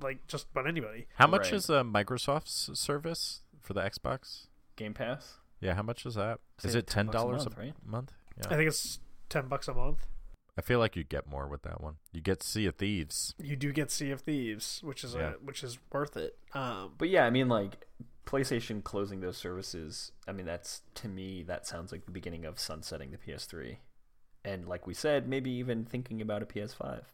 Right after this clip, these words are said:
Speaker 1: I think that actually points way more towards they are definitely
Speaker 2: Yeah.
Speaker 1: on the verge of talking about P S five. Because if they are trying to basically say, "You know what? We're not really gonna focus much of any support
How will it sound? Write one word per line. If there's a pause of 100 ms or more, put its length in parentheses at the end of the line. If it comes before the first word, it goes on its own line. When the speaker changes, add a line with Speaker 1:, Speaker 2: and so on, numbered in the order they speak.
(140)
Speaker 1:
I
think
that
actually
points
way
more
towards
they
are
definitely (160)
Speaker 2:
Yeah.
Speaker 1:
on
the
verge
of
talking
about
P
S
five.
Because
if
they
are
trying
to
basically
say,
"You
know
what? (320)
We're
not
really
gonna
focus
much
of
any
support